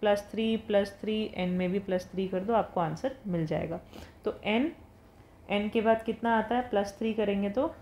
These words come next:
आप, अ, एबीसीडी अगर वैसे डायरेक्टली नहीं पता है तो आप प्लीज एबीसीडी को पढ़कर देखना अच्छे से एंड तक। तो एन ओ पी क्यू, एल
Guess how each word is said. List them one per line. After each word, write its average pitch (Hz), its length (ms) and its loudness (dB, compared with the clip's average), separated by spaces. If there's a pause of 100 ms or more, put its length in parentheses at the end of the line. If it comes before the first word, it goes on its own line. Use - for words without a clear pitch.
(280)
आप, 190 280 2 (120)
अ, 175 240 2
एबीसीडी 202 500 0
अगर 190 240 4
वैसे 180 480 2
डायरेक्टली 185 480 6
नहीं 214 180 2
पता 196 220 2
है 302 160 2 (400)
तो 220 60 -2
आप - 460 2
प्लीज 214 360 -2
एबीसीडी 185 420 0
को 254 120 0
पढ़कर 196 420 4
देखना 185 340 0
अच्छे 190 200 -4
से 190 140 -4
एंड 175 260 0
तक। 330 220 -4 (960)
तो 196 180 -6 (140)
एन 247 280 2 (220)
ओ 240 220 6 (200)
पी 247 260 -2 (420)
क्यू, 208 200 2 (1800)
एल 208 220 -2